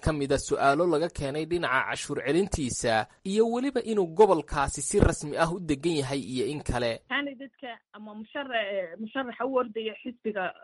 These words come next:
Speaker 2: Republicanka waxaaba la isku haystaa inuu magaaladan degan yahay. Gurigiisii ama adreesku qortay uu yidhi magaaladu ka degan yahay ama state of, state of Georgia ka degan yahay. Waa guri mar hore la kireeyey oo dad kala degan yihiin. Markuu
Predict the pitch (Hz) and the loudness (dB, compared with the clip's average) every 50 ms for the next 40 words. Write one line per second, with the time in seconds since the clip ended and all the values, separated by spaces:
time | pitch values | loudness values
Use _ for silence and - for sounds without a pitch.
0 | - 196 208 202 240 254 226 226 233 - 240 233 233 220 220 202 220 226 - - | -10 -8 -6 -2 0 0 0 0 -2 -2 -4 -6 -4 -2 -2 -2 -2 -2 -2 -2
1 | 214 226 220 220 214 202 - - - 214 - - 262 214 214 - - _ - - | -2 -2 0 -2 -2 -2 -2 -6 -8 -8 -6 -8 -4 -4 -4 -6 -6 _ -6 -2
2 | 214 240 233 226 220 214 208 202 190 214 240 240 220 240 220 202 208 - 233 226 | 0 2 2 4 4 4 4 2 2 2 2 2 2 0 0 -2 -2 -4 -4 -2
3 | 226 220 208 220 226 240 - _ - 214 214 269 277 277 240 233 247 233 220 - | -2 0 0 0 -2 -2 -4 _ 0 6 8 10 10 10 10 10 8 6 6 4
4 | - 240 233 214 - - - 202 208 185 175 196 196 240 262 262 262 - - 214 | -2 0 0 0 0 0 2 2 4 4 2 4 6 8 8 8 6 4 -6 -6
5 | - - 185 185 - - 226 220 220 208 202 214 240 220 220 208 208 226 240 220 | -4 -4 -4 -4 -2 -2 -2 -2 -2 -4 -4 -4 -2 -2 0 2 2 2 2 2
6 | 233 226 247 226 185 208 190 208 202 190 196 202 202 - - 254 240 226 202 - | 0 -2 -4 -4 -4 -4 -4 -2 -2 -2 -4 -4 -6 -6 -2 -2 0 0 0 -2
7 | - - - 180 202 196 - 247 226 214 208 - - 208 208 208 - 254 240 277 | -6 -8 -6 -6 -6 -4 0 0 0 0 0 0 -2 -2 -2 0 -4 -4 -2 -2
8 | 233 185 214 208 214 226 220 214 185 190 202 196 196 202 202 190 190 190 190 202 | -2 -2 -2 -4 -2 0 0 0 0 -2 -4 -4 -2 0 0 0 -2 -2 -2 2
9 | 247 254 247 226 208 160 - 233 254 233 220 208 220 220 208 202 - - - 208 | 4 4 4 4 0 -2 -2 -2 -2 0 0 -2 -2 -2 -2 -4 -6 -4 -4 -2
10 | 190 185 175 202 214 214 165 175 185 226 233 - - 208 185 180 175 185 190 214 | -2 0 0 -2 -2 -4 -4 -4 -4 -6 -6 -4 -4 -4 -4 -4 -6 -10 -6 -4
11 | 214 214 214 185 208 208 208 226 _ _ _ _ _ _ _ - - 240 247 254 | -2 -2 0 -2 -2 -6 -6 -8 _ _ _ _ _ _ _ -8 -4 -2 -2 -2
12 | 262 - - 220 202 190 | -2 -6 -6 -6 -6 -8